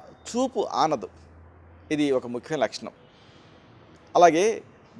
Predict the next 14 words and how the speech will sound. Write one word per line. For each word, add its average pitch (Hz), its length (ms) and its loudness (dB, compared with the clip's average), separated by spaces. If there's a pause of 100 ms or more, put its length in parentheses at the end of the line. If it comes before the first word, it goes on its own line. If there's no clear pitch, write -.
దూరంగా 208 500 6
ఉండేటువంటి 165 460 -2 (100)
వస్తువులు 127 380 -6
కనిపించకపోవటం, 117 760 -6 (320)
ఇది 165 140 2 (280)
మరొక 143 300 -2
ముఖ్యమైన 139 420 -8
లక్షణం. - 320 -8 (1000)
అంటే 156 220 2 (220)
విజువల్ 190 280 6
యాక్యుటీ 175 400 2
అనేది 151 200 -2
ఉండదు. 107 200 -4 (1160)
అలాగే 160 280 6